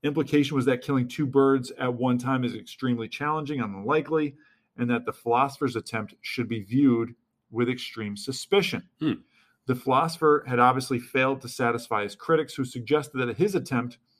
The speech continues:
Speaker 1: was about as successful as a try to knock out two birds with a single stone.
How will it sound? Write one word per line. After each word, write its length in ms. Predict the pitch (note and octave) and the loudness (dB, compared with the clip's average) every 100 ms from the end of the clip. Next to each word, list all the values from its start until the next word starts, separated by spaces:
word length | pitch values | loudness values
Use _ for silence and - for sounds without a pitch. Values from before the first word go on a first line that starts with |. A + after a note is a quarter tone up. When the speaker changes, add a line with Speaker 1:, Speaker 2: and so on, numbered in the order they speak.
| _ _ _ _ E3 | _ _ _ _ 0
Speaker 1:
was 160 | F3+ | 2
about 320 | F#3 D3+ F#3+ | 6 8 8
as 100 | F#3+ | 8
successful 880 | F#3 - - F#3+ F3 - A2+ A2 C3 - | -2 -8 -6 -2 -2 -2 -4 -4 -8 -4
as 160 | B2 | -4
a 60 | B2 | -4
try 340 | - C3 C3+ | -2 0 2
to 160 | C#3 C3 | 0 -6
knock 340 | A#2+ C3 C3 | -2 -2 -2
out 300 | A#2+ G#2+ G#2+ _ | -2 -2 -4 _
two 240 | - E3 E3 | -8 -4 -4
birds 600 | D#3+ D#3+ A#2 A#2+ B2 - _ _ _ - | 0 2 2 0 -6 -18 _ _ _ -10
with 160 | B2 A2+ | -8 -8
a 60 | |
single 320 | - A#2 G#2 | -10 -12 -12
stone. 420 | G2+ - B2+ G2+ | -16 -10 -8 -8